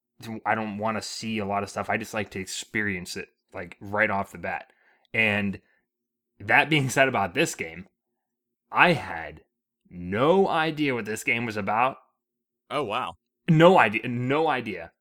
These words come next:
Speaker 1: And I was so pleasantly surprised and blown away by it. It was just great.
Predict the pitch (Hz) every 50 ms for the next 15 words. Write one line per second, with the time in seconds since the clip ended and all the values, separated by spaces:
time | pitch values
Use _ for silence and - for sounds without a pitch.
0 | _ _ - 117 113 113 117 123 135 147 127 101 - - - - - _ _ -
1 | _ _ _ _ _ - - - - - - 151 147 165 175 170 - 165 156 156
2 | 143 135 151 - 151 147 139 - - 127 107 - - - 127 120 120 131 131 -
3 | - 120 123 120 107 110 113 113 117 117 110 110 110 107 113 113 113 117 120 123
4 | 127 - - _ _ _ _ _ _ _ _ - 123 123 120 101 113 107 - -
5 | 110 92 90